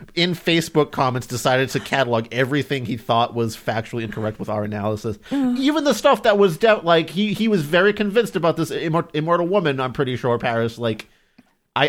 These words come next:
Speaker 1: I think he was fully on board with that part.
Speaker 2: No, I don't think he was. It just seemed like he was in the text of the book, and we were confused by that. He was like, "Oh, no, that's just fiction." I'm like, "Well, you wrote about it like it was real, though."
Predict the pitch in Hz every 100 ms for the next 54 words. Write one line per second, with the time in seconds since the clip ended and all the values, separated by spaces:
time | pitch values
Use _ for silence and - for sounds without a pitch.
0 | 139 147 - 196 196 165 - - 208 190
1 | 180 180 156 180 151 143 139 196 294 320
2 | 370 359 330 294 392 494 508 - 311 254
3 | 262 254 240 220 220 294 370 339 - 349
4 | 349 311 254 262 247 247 226 - - -
5 | 254 233 240 285 262 - 214 202 247 247
6 | 185 175 226 214 196 180 214 233 214 180
7 | 170 165 170 226 247 220 202 - - -
8 | 392 392 392 349 285 370 - 302 254 -
9 | 415 415 - 247 233 247 240 - 247 269
10 | 302 330 466 539 523 381 269 294 320 269
11 | 254 220 311 466 494 320 220 180 175